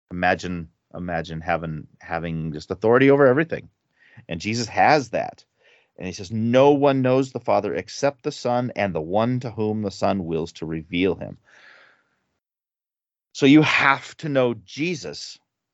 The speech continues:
to know the Father. And he's telling this to people who have been, you know, they, they, this is in that context of these cities aren't listening. This is, they're, they're, they if, if you had listened, if, if those other cities had listened, they would have been saved.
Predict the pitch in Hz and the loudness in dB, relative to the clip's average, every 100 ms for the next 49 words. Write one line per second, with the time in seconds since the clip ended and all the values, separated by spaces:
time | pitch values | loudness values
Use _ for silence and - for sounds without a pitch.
0 | _ 139 117 92 87 - 123 123 120 82 | _ -8 -6 -6 -6 -4 0 2 0 -4
1 | 85 117 - - 127 139 120 101 - 98 | -10 -14 -10 -2 0 0 -4 -8 -12 -12
2 | 92 85 92 104 104 87 90 78 - 85 | -12 -10 -10 -8 -6 -2 -2 -2 -6 -6
3 | 80 73 _ _ _ _ _ _ _ 143 | -6 -10 _ _ _ _ _ _ _ -4
4 | 113 117 127 _ 113 101 98 107 87 117 | -4 -4 -8 _ -2 -2 0 0 0 -4
5 | - - - - - 104 120 117 117 113 | -12 -18 -16 -12 -10 -4 -2 -2 -6 -4
6 | 113 113 113 110 - 127 123 123 98 85 | -2 2 4 2 2 2 4 2 0 0
7 | - 82 76 71 _ _ 69 - 67 76 | -2 -8 -8 -10 _ _ -18 -10 -8 -6
8 | 85 95 73 135 131 110 80 64 - - | -2 -2 2 0 0 -6 -8 -10 -18 -20
9 | - 57 58 - 76 76 73 71 67 76 | -20 -20 -20 -16 -10 -8 -8 -10 -6 -6
10 | 76 76 76 76 87 80 _ _ _ _ | -4 -6 -8 -8 -12 -20 _ _ _ _
11 | _ - - _ _ - 76 - 85 80 | _ -14 -14 _ _ -10 -10 -6 -6 -2
12 | 82 82 101 104 127 143 95 - 87 78 | -2 2 2 2 0 2 0 0 -4 -2
13 | 78 117 143 127 123 110 113 113 123 117 | 0 4 2 2 0 0 0 -2 -2 -2
14 | 104 110 104 101 98 - 147 107 78 | -2 -2 -2 -4 -4 2 4 4 0